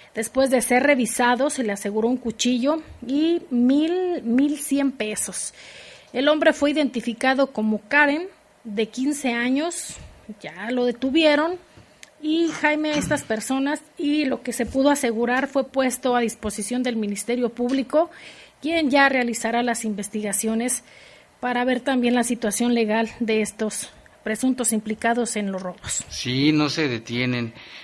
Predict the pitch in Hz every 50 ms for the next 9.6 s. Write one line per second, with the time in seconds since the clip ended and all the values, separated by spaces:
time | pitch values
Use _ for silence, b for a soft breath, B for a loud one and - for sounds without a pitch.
0 | B B 151 156 185 190 220 202 151 170 160 160 156 156 196 202 170 202 175 165
1 | 156 180 196 208 190 175 160 147 135 147 165 156 170 175 180 175 175 175 180 160
2 | 151 147 156 160 165 180 170 147 - - - 151 151 160 156 156 - 127 120 117
3 | 117 - - 143 139 139 151 156 151 - - - _ _ _ - - 120 117 113
4 | 113 131 147 135 - 165 - - 127 127 143 147 143 143 143 143 135 123 117 110
5 | 110 - - 135 131 123 135 156 165 160 B B B B B B B B B B
6 | - - 143 139 139 - 143 139 135 - 175 185 185 175 165 170 175 165 160 147
7 | 160 160 170 165 165 165 160 156 160 170 165 165 165 143 135 131 139 147 147 147
8 | 143 139 - 135 123 123 127 127 127 139 139 131 135 120 120 120 117 117 135 131
9 | 139 135 - 165 165 160 147 151 156 151 -